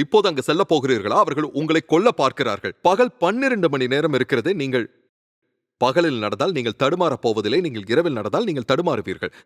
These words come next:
தேவன் நமக்கு வெளிச்சத்தை கொடுக்க விரும்புகிறார், அது மிகவும் முக்கியமானது. பின்னர் இயேசு வந்தபோது அவர் அழுதார். ஆமா, பின்னர் இயேசு வந்தபோது அவர்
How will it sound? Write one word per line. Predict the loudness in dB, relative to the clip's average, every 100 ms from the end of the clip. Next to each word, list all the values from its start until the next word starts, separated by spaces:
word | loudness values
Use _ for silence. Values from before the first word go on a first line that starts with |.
| 2
தேவன் | 4 4 -4
நமக்கு | -6 -4
வெளிச்சத்தை | -2 0 0 0
கொடுக்க | -4 -4 -6
விரும்புகிறார், | -6 -6 -8 -10 -8
அது | -6 -6
மிகவும் | -4 -4 -6
முக்கியமானது. | -4 -2 -2 -4 -4 -4 -6 _ _
பின்னர் | 0 0 0
இயேசு | 0 0 0 -2
வந்தபோது | -2 -2 -2 -4 -6 _ _ _ -8
அவர் | -2 -2 -2 -4
அழுதார். | -4 -6 -8 -12 _ _ _ -6
ஆமா, | -4
பின்னர் | -4 -4 -2 0
இயேசு | 0 0
வந்தபோது | -2 -2 0 0 -2
அவர் | -2 -4 -6